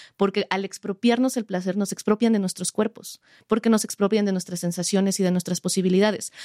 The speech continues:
Una vez que nos expropian de nuestros cuerpos, hay control sobre nosotros. Lo podemos ver en todas las organizaciones donde hay un abuso de poder,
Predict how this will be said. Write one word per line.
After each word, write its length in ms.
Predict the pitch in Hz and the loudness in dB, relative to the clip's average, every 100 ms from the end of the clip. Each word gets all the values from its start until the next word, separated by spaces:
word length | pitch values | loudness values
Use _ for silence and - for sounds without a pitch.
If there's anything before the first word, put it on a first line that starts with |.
| - - | -12 2
Una 240 | 233 240 | 4 4
vez 120 | 233 | 2
que 120 | - | 0
nos 120 | 233 196 | 0 0
expropian 400 | - 202 202 208 | 0 0 4 2
de 60 | |
nuestros 300 | 190 - 185 | 2 -2 -4
cuerpos, 320 | - 185 196 - | -2 -2 -4 0
hay 140 | 202 | 0
control 340 | 208 202 196 | 2 0 0
sobre 220 | 196 190 180 | 0 0 0
nosotros. 480 | 175 190 143 - | 0 -2 -4 -4
Lo 100 | 190 | -2
podemos 360 | - 196 226 220 | 2 4 4 4
ver 100 | 214 | 2
en 100 | 208 | 2
todas 240 | 208 202 | 4 4
las 160 | 196 175 | 2 0
organizaciones 800 | 180 175 175 170 - 190 190 202 - - | -2 0 0 0 0 2 4 2 -4 -6
donde 220 | - 185 185 | 0 2 4
hay 100 | 196 | 2
un 140 | 196 | 2
abuso 320 | 175 185 196 | 0 -2 0
de 80 | 180 | 0
poder, 400 | - 170 170 180 | 2 2 2 -2